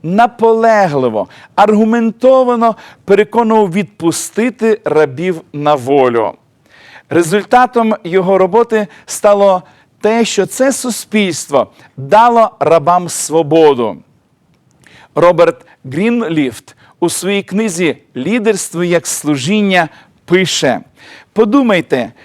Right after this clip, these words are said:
що б сталося, якщо б п'ятдесят Джон Вулманів або навіть п'ять подорожували по території колонії у вісімнадцятому столітті,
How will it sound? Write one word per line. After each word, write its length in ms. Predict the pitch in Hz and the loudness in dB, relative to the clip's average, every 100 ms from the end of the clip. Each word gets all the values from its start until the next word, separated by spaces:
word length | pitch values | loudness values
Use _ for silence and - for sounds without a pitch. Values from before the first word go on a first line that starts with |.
| _ | _
що 320 | - - 294 | -12 -2 -2
б 80 | 294 | -2
сталося, 840 | - - 254 220 170 - 139 117 - - _ | -8 0 2 4 2 -2 -4 -4 -6 -20 _
якщо 440 | 151 185 - 240 | -2 -2 0 0
б 100 | 190 - _ | -2 -6 _
п'ятдесят 680 | 196 170 175 - 233 254 - _ | -2 0 -4 0 2 2 0 _
Джон 420 | 160 143 202 208 196 | -12 -2 0 0 -4
Вулманів 720 | 170 160 247 233 185 160 127 95 - - _ | -10 -4 -2 0 -2 -2 -4 -6 -18 -20 _
або 300 | 185 202 214 | 2 2 0
навіть 580 | 214 269 269 262 - - | 2 2 0 -4 -8 -20
п'ять 680 | - 208 226 175 117 - - _ - - _ | -8 0 2 2 0 -8 -20 _ -20 -20 _
подорожували 720 | 180 190 226 208 247 262 240 | 0 2 0 0 2 4 2
по 160 | 233 214 | 0 -2
території 800 | 220 214 165 240 233 226 208 185 _ _ | -2 -4 -2 -2 0 2 0 0 _ _
колонії 560 | 190 214 254 254 202 | 0 2 2 0 -2
у 180 | 180 202 | -4 -4
вісімнадцятому 880 | 185 - 202 214 254 247 - 233 220 | -6 -6 -6 -2 -2 -4 -8 -4 -4
столітті, 680 | - - 233 226 180 156 | -6 -6 -4 -4 -6 -8